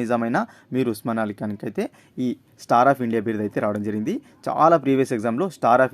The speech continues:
India బిరుదు కలిగిన రాజులు, రాజు ఎవరైనా అడగడం జరిగింది. నాలుగు ఆప్షన్స్ ఇచ్చి ఒక ఆప్షన్లో మనకు కరెక్ట్ ఆన్సర్ని అయితే ఇవ్వడం జరిగింది.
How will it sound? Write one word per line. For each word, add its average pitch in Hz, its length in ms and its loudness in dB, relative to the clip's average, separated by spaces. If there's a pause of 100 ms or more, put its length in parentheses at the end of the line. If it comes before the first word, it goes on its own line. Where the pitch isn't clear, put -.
India 117 200 0
బిరుదు 113 240 -4
కలిగిన 113 220 -4 (120)
రాజులు, 110 320 -2 (360)
రాజు 113 220 2
ఎవరైనా 110 260 -4
అడగడం 104 260 -6
జరిగింది. 110 260 -6 (180)
నాలుగు 110 240 -4
ఆప్షన్స్ 107 280 -10
ఇచ్చి 104 240 -10
ఒక 107 80 -12 (100)
ఆప్షన్లో 120 340 -10 (360)
మనకు 110 240 -8
కరెక్ట్ 107 240 -8
ఆన్సర్ని 104 280 -10
అయితే - 120 -10
ఇవ్వడం 104 220 -8
జరిగింది. 117 260 -8